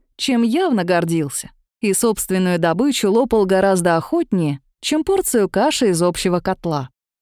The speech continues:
Но чем ближе была родная станица, тем сильнее становилось волнение Алены. Благо, две соседних, где ее узнали бы легко, объехали краем, не желая тратить время, чтобы прибыть засветло, а то объясняться пришлось бы раньше.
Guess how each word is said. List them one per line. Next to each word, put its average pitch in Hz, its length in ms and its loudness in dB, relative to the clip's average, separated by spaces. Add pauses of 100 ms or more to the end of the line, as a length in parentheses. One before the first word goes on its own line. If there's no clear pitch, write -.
(260)
Но 208 140 0
чем 226 240 0
ближе 240 340 4
была 208 320 2
родная 190 380 0
станица, 190 720 -2 (380)
тем 247 240 0
сильнее 247 540 2
становилось 202 720 0
волнение 170 580 0
Алены. 151 460 -2 (320)
Благо, 240 320 0
две 233 200 2
соседних, 233 680 0
где 208 280 0
ее 226 160 2
узнали 233 400 2
бы 165 140 0
легко, 175 460 -2 (260)
объехали 269 500 2
краем, 170 560 -2 (160)
не 214 140 2
желая 202 400 2
тратить 180 420 0
время, 214 440 0 (120)
чтобы 254 380 -2
прибыть 262 440 0
засветло, 156 640 -2 (420)
а 220 140 -2
то 220 160 0
объясняться 220 680 0
пришлось 202 420 0
бы 196 160 0
раньше. 170 440 -2